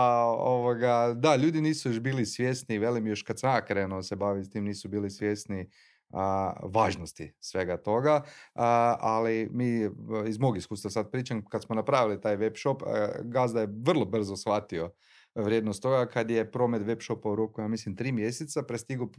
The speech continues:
promet, a, najveće poslovnice i to duplo. Je li kod vas danas situacija takva da vam web radi više od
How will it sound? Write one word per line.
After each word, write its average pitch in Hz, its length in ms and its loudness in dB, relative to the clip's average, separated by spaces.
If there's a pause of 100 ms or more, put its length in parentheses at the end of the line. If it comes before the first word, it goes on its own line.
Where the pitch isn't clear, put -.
(120)
promet, 127 400 0
a, 107 220 2
najveće 113 400 0
poslovnice 123 500 -4
i 113 80 -4
to 117 100 -2
duplo. - 400 -8 (500)
Je 113 120 4
li 113 320 2
kod 117 180 2
vas 151 300 6 (100)
danas 123 440 2
situacija 113 460 2
takva 113 300 0
da 101 100 2
vam 101 200 0
web 107 240 2
radi 101 300 2
više 95 360 -4
od 90 220 -6